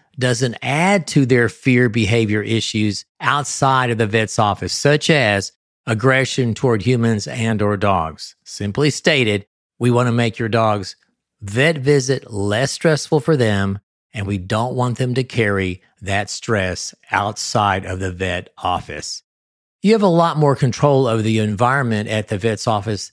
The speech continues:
than you realize. Your dog's experience at the vet is primarily your responsibility.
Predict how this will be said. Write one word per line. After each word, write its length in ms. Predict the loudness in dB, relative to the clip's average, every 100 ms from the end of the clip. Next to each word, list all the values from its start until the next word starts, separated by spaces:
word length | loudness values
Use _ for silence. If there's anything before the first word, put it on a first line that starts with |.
| _
than 220 | -4 -2
you 140 | 0
realize. 720 | 2 2 2 0 -4 -10 -20 _ _ _ _ _ -2
Your 220 | 2 4
dog's 340 | 4 4 2
experience 540 | 0 0 0 0 -2 -2
at 40 |
the 80 | -2
vet 180 | 0 -2
is 120 | -4
primarily 720 | -6 -2 0 0 0 2 0
your 340 | 0 0 0
responsibility. 1000 | 0 -4 -4 -4 -4 -2 0 2 0 -8